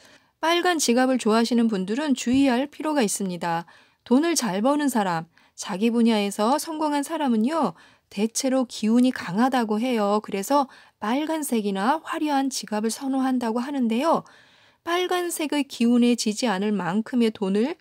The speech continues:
벌어들이기도 하지만요. 그만큼 지출도 많아진다고 합니다.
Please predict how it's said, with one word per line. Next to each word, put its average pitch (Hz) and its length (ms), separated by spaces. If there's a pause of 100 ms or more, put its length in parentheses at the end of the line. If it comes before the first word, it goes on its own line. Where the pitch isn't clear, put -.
(320)
벌어들이기도 226 840
하지만요. 254 760 (400)
그만큼 277 840
지출도 254 920
많아진다고 226 920
합니다. 185 640